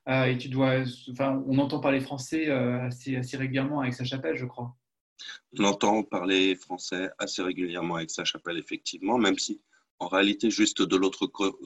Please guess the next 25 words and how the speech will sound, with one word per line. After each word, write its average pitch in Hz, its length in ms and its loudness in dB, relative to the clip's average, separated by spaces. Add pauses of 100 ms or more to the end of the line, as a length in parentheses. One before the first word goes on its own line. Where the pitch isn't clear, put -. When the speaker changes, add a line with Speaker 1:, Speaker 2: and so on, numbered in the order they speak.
(140)
Speaker 2:
côté 104 300 0
de 95 40 4
la 92 140 2
frontière, 98 540 -2
ici, 98 400 -4
euh, 78 260 -6
côté 87 300 -6
belge, 98 420 2 (300)
on 104 80 -2
parle 95 260 2
encore 95 300 0
allemand. 87 440 -2 (200)
Speaker 1:
C'est 139 80 -6
vrai. 120 120 -2
Speaker 2:
Et - 40 -8
encore - 320 -10
dans 87 100 -6
la 80 80 -4
partie - 340 -8
germanophone, 90 760 -4
euh, 80 160 0 (480)
de 80 80 -4
la 82 100 -2
Belgique, 82 560 0
mais 78 320 -2